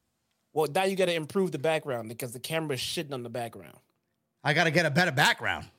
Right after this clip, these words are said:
Speaker 1: You gotta, you gotta improve the, uh, you gotta improve the pixels, man. You gotta improve the resolution of the background.
Speaker 2: All right, we'll see.
Speaker 1: Your
Speaker 2: Yeah.
Speaker 1: camera,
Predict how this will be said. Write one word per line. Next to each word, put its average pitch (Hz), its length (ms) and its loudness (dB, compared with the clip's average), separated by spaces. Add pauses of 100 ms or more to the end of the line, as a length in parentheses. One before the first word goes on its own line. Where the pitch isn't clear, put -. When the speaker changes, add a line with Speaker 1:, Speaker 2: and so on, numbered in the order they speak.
(540)
Speaker 1:
You 131 80 -8
gotta, 147 440 -2
you 165 60 -8
gotta 165 220 4
improve 156 420 -2
the, 156 140 2
uh, 151 240 4
you 147 80 -8
gotta 160 140 0
improve 160 300 -2
the 156 80 -2
pixels, 143 420 -4
man. 120 160 -10
You 143 80 -8
gotta 151 160 -2
improve 147 480 -4
the 147 260 0
resolution 151 500 -4
of 131 60 -4
the 127 80 -6
background. 127 420 -6 (320)
Speaker 2:
All 110 60 -4
right, 160 320 0
we'll 131 160 -2
see. 165 300 0 (800)
Speaker 1:
Your 147 140 -6
Speaker 2:
Yeah. 127 80 0
Speaker 1:
camera, 190 380 0